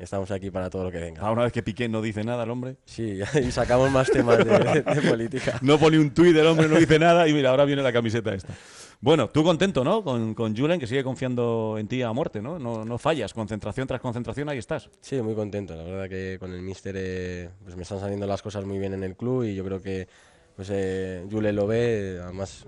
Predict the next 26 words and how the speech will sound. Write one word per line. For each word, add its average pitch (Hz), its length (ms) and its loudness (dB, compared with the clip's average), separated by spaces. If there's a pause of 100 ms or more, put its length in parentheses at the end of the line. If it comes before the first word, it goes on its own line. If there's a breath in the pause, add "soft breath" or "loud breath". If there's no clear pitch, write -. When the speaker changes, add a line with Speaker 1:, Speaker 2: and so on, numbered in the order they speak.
(100)
Speaker 1:
creo 95 160 -8
que 98 40 -6
es 92 100 -10
un 95 100 -8
entrenador 92 360 -6
que, 92 240 -6
que 92 60 -10
va 92 80 -6
a - 20 -6
muchos 92 280 -10
partidos 95 500 -8
a, 92 120 -8
para 90 160 -8
ver 92 120 -6
a 95 40 -8
todos 92 160 -8
los 90 120 -8
jugadores 95 480 -8
y, 90 160 -10
bueno, 82 240 -14
eh, 80 120 -16
feliz 98 300 -4
de 104 80 0
venir 101 240 -2
aquí, 117 400 -4
eh, 92 240 -4